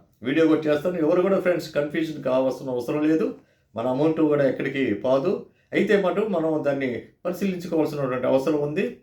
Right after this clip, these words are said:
మనం తెలిసిన ఫ్రెండ్స్ ద్వారా కానీ అధికారుల ద్వారా కానీ మన బిల్స్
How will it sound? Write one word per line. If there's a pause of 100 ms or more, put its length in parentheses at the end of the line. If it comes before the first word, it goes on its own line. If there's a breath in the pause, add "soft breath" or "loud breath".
(240 soft breath)
మనం (580 soft breath)
తెలిసిన
ఫ్రెండ్స్
ద్వారా
కానీ
అధికారుల
ద్వారా
కానీ (200)
మన
బిల్స్